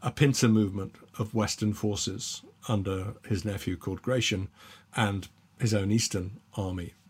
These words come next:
But Gratian gel-, gets held up, is slow in arriving, and by August three seventy-eight, we're getting, well, we're getting towards the end of the campaigning season, and Gratian is still not there in the Balkans,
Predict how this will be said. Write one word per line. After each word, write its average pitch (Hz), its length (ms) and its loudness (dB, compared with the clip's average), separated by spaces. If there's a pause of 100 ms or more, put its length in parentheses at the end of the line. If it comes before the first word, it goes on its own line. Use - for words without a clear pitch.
(160)
But 131 140 2
Gratian 139 400 4
gel-, 117 320 2 (120)
gets - 260 0
held 113 240 6
up, 104 200 0 (360)
is 113 200 -2
slow 107 720 2
in 110 160 0
arriving, 104 600 -2 (520)
and 110 160 0
by 113 200 2
August 113 380 4
three 110 160 4
seventy-eight, 104 760 0 (280)
we're 120 160 -2
getting, 107 400 0
well, - 180 -4
we're 233 80 0
getting 208 220 4
towards 170 320 4
the 147 100 4
end 143 140 4
of 123 60 -2
the 175 60 -6
campaigning 123 520 2
season, 110 420 2 (360)
and 110 120 2
Gratian 113 380 4
is 107 120 2
still 120 360 6
not 113 300 4 (400)
there 110 260 4
in 104 80 2
the 104 80 0
Balkans, 110 640 2